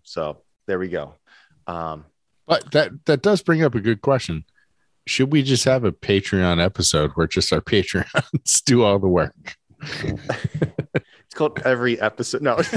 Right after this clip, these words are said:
Speaker 2: But carry on.
Speaker 1: All right. Um, so the Aleutian Trench is four thousand kilometers long.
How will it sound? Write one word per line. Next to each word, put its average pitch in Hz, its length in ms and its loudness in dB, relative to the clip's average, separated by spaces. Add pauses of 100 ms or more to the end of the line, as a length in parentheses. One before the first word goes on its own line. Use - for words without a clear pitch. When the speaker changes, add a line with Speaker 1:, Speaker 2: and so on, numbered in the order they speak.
(2250)
Speaker 2:
But - 260 2
carry 95 320 4
on. 69 120 -6 (880)
Speaker 1:
All 165 180 4
right. 113 340 2
Um, 127 360 2 (240)
so - 140 -2
the 147 60 4
Aleutian 180 300 2
Trench 165 260 0
is 127 120 -6
four 175 260 2
thousand 151 420 2
kilometers 127 520 0
long. 139 300 2